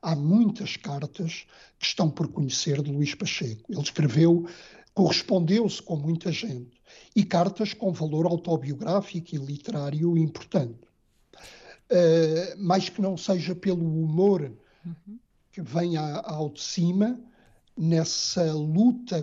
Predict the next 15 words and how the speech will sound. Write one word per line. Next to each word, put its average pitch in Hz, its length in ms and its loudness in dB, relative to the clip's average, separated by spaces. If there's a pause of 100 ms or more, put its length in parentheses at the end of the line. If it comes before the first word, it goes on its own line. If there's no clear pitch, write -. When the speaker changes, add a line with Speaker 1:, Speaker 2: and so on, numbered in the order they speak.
(140)
Speaker 1:
contra 175 540 0
o 185 160 0
preço 185 460 0
que 170 120 -2
ele 143 100 -4
tem 165 220 0
de 165 80 -6
pagar, 151 460 -2 (720)
eh, 180 220 0
pela 180 680 4
liberdade. 180 540 0 (1000)
Mas 233 340 0
também 233 380 2
o 247 60 2
diário. 196 560 -2